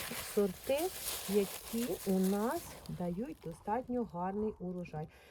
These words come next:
А такі сорти у нас є.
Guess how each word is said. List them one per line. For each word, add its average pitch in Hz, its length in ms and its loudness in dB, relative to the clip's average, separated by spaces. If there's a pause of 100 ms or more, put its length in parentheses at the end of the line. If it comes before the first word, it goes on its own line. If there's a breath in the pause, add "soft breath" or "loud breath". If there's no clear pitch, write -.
(140 loud breath)
А 381 80 -4
такі 427 300 8
сорти 294 400 -4 (260 loud breath)
у 196 120 0
нас 208 300 0 (200)
є. 170 320 -4